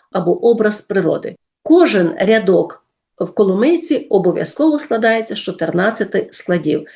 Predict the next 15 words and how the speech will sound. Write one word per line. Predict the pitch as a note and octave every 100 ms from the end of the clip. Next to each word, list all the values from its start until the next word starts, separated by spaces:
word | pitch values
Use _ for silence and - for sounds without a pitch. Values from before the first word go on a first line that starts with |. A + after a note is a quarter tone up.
| -
Це | - F3+
так | F3
званий | - E3 G3 C4+ D4 D4 -
коломийковий | G#3 F#3+ F#3 F#3 G#3+ G#3 G3 F#3+ F3+ -
вірш. | C#3 C3+ - - - _ _ _ _ _ _ -
І | B3
перші | - - E4 E4 - G#3 G3
записи | F3 A3+ A3+ F3+ - E3+
коломийок | F3 E3 E3+ B3 C#4 B3 - E3+
дійшли | G3+ G#3+ - B3 D4 D4
до | F3+ G3
нас | F#3+ G3+ A#3 - - -
з | F3+ E3+ B3 D4+ - _ _
сімнадцятого | - G#3 F#3+ G3 G3 F#3 F3+ F3
століття. | F3 - D#3+ D3+ D#3